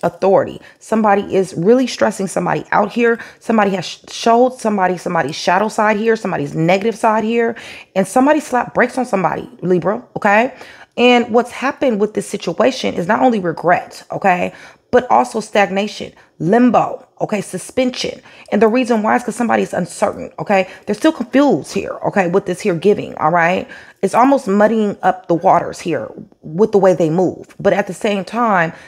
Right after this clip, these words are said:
somebody slapped brakes on somebody's ass here, okay, because they need enlightenment, all right? And, and for some of you, the truth will be is that somebody got a new perspective, okay? Give me, um,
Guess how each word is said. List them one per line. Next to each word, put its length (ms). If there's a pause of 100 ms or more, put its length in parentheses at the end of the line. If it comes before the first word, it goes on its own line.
(100)
somebody 360
slapped 240
brakes 200
on 80
somebody's 360
ass 240
here, 180
okay, 160
because 200
they 100
need 160
enlightenment, 540 (260)
all 80
right? 280 (380)
And, 100
and 240
for 100
some 200
of 100
you, 220
the 100
truth 220
will 80
be 160
is 100
that 120
somebody 260
got 140
a 20
new 160
perspective, 640
okay? 320 (1800)
Give 120
me, 220
um, 500